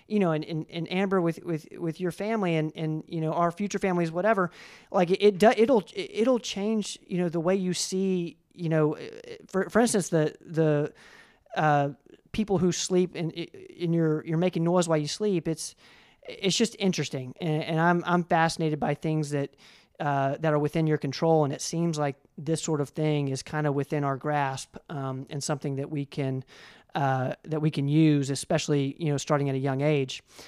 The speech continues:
Uh, guys, let's, we're gonna have to wrap up here pretty soon. Let's go final thoughts. Let, let's, let's, um, Fran, what's your, your final thoughts on, you know, we, we've done breath, uh, we've talked about breath, we've talked about facial structure.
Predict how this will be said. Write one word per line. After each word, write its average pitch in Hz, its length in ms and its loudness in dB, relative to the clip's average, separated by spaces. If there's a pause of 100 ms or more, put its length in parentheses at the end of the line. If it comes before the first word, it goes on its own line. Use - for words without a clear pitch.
(120)
Uh, - 60 -2
guys, 269 320 6
let's, 269 260 4
we're 214 320 0
gonna 247 120 2
have 214 100 0
to 180 60 2
wrap 180 260 4
up 175 140 0
here 165 120 -2
pretty 180 280 -2
soon. 156 400 0 (260)
Let's 294 180 2
go 415 140 4
final 240 320 4
thoughts. - 380 4
Let, 190 180 -2
let's, 240 380 0
let's, 240 380 -4
um, 180 340 2 (120)
Fran, 269 360 0 (240)
what's 240 340 0
your, 254 280 6
your 190 180 2
final 226 320 2
thoughts 190 360 -2
on, 165 300 0 (380)
you 190 100 0
know, 175 100 6
we, 180 140 6
we've 180 240 0
done 190 420 4 (280)
breath, 190 720 2
uh, 160 160 0
we've 160 100 -4
talked 208 200 -4
about 180 260 -4
breath, 175 280 2
we've 160 80 -8
talked 175 180 -4
about 165 180 -6
facial 170 280 -6
structure. 160 640 -4